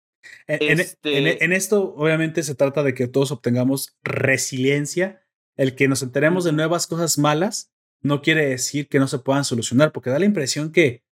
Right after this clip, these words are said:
Speaker 1: como pensamos que todo el tiempo salen cosas malas, ah, el mundo se está yendo a un declive. No, lo que pasa es que como no venden las cosas buenas y tú evolucionaste para que tu cerebro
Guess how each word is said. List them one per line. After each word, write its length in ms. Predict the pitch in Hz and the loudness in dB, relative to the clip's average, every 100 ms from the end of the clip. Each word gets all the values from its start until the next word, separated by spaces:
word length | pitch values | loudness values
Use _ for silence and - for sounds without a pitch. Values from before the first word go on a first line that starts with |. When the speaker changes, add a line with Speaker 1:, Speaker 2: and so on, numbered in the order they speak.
| _ _ _ _ | _ _ _ _
Speaker 1:
como 280 | - 147 127 | 0 2 2
pensamos 500 | 139 135 160 180 185 | 0 0 0 0 -4
que 200 | - 147 | 0 0
todo 180 | 131 160 | 0 0
el 100 | 170 | 0
tiempo 260 | 175 165 170 | 0 -4 -2
salen 240 | 170 165 | -2 0
cosas 260 | 151 151 143 | -2 -4 0
malas, 360 | 143 151 165 - | 0 0 -4 -8
ah, 180 | 139 151 | 0 0
el 100 | 143 | 2
mundo 240 | 147 156 | 0 -2
se 80 | 139 | -4
está 200 | 120 135 | -4 -2
yendo 220 | 135 131 | 0 0
a 40 | 131 | 0
un 60 | 131 | -2
declive. 480 | 123 135 127 110 - | -2 -2 -2 -2 2
No, 380 | 127 147 - _ - _ | 4 4 0 _ -20 _
lo 100 | 135 | -2
que 100 | 127 | 0
pasa 180 | 117 131 | 0 0
es 80 | 156 | 0
que 120 | 185 | -2
como 220 | 185 151 | 0 0
no 180 | 139 170 | 2 2
venden 300 | 180 190 175 | 2 0 0
las 140 | 147 - | -2 -4
cosas 320 | 151 165 156 | -2 -2 0
buenas 460 | 165 160 127 - | 0 2 0 -2
y 60 | 131 | -6
tú 160 | 123 165 | -2 -2
evolucionaste 680 | 165 165 139 135 143 - | 0 0 0 -2 -2 -4
para 200 | - 123 | 0 -2
que 80 | 120 | -2
tu 80 | - | -10
cerebro 560 | - 123 135 131 107 | -4 0 0 0 -4